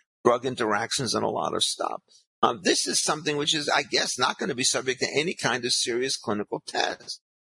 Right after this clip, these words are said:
And that means, in effect, that if there's some kind of bug in sort of the system, which a test may be able to identify, and you don't figure it out theoretically, it's just going to hit the population, and then maybe six months or a year later, you could have some serious problem.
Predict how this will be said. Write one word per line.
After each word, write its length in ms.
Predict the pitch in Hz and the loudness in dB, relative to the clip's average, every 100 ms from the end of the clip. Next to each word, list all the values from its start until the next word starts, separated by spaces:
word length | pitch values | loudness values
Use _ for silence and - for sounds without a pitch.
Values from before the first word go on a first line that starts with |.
| - | 0
And 180 | 139 143 | 2 4
that 180 | 208 165 | 2 2
means, 380 | 160 190 175 147 | 0 0 0 -2
in 100 | 131 | -2
effect, 300 | - 127 - | 0 0 2
that 140 | 123 | 0
if 100 | 131 | 0
there's 180 | 127 - | 0 0
some 160 | 135 139 | 0 0
kind 220 | 131 117 | 0 0
of 200 | 98 82 | -4 2
bug 220 | 147 175 | 2 2
in 140 | 131 | -2
sort 320 | 120 - 113 107 | 0 2 0 -2
of 100 | 101 | -2
the 100 | 110 | 0
system, 500 | - 104 - 123 120 - - | 2 0 0 -2 -4 -16 -12
which 220 | - 139 131 | 0 0 2
a 80 | |
test 380 | - - 147 - | 0 0 0 0
may 100 | 139 | -2
be 180 | 123 127 | 0 0
able 200 | 127 123 | 0 -2
to 140 | 127 113 | -2 -2
identify, 760 | - 208 - 185 123 107 101 - - _ | 0 0 0 -4 0 0 0 -6 -20 _
and 140 | - 135 | 0 2
you 80 | 156 | 0
don't 200 | 185 - | 0 0
figure 200 | 160 151 | 2 2
it 80 | |
out 180 | 143 139 - | 2 0 -2
theoretically, 680 | 151 143 220 214 170 160 - | 0 2 2 0 -2 -2 2
it's 220 | 156 - | 0 0
just 260 | 151 147 151 | 0 0 0
going 160 | 131 | 0
to 100 | 113 | 0
hit 140 | 151 - | 0 0
the 80 | 139 | -4
population, 760 | - 123 113 117 180 196 151 165 _ _ | 0 -2 -2 -4 -2 0 -2 -6 _ _
and 120 | - 165 | 0 0
then 120 | 160 | 2
maybe 260 | 156 143 | 0 0
six 360 | 139 165 160 - | 0 0 -2 -2
months 260 | 151 156 147 | -2 -2 -2
or 80 | |
a 60 | 139 | -2
year 200 | 143 139 | -2 0
later, 280 | - 208 156 | 0 0 -2
you 160 | 139 | -6
could 140 | 139 139 | -4 0
have 160 | 123 | 0
some 160 | - 135 | 0 -2
serious 460 | - 120 120 117 - | -2 0 -2 -2 -4
problem. 420 | - - - | -4 -6 -6